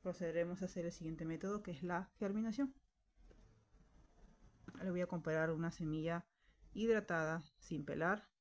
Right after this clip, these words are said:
de una pelada. Miren la diferencia. Al igual que les comparé la semilla no hidratada con una hidratada, que es más ancha que la otra. Y bueno, esta tenemos que pelarla obviamente porque si no,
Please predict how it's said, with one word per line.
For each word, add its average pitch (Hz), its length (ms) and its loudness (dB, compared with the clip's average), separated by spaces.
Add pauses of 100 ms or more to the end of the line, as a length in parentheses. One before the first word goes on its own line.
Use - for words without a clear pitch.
(120)
de 151 160 0
una 156 420 0 (680)
pelada. - 460 -6 (920)
Miren 165 220 0
la 160 80 2
diferencia. 156 480 -2 (1700)
Al 165 120 -2
igual 170 200 2
que - 80 -2
les 175 120 0
comparé 165 300 0
la 175 100 2
semilla 165 400 2
no 170 100 2
hidratada 180 500 2
con 156 160 0
una 156 160 2
hidratada, 147 440 -2
que 147 120 -10
es 139 60 -6
más 156 320 -2 (540)
ancha 170 320 -2
que 160 120 -6
la - 160 -4
otra. - 260 -12 (1400)
Y - 60 -6
bueno, 254 320 2 (840)
esta 190 180 2
tenemos 226 260 6
que 233 100 4
pelarla 190 360 4
obviamente 185 360 4
porque 185 380 -2
si 175 140 0
no, 208 300 2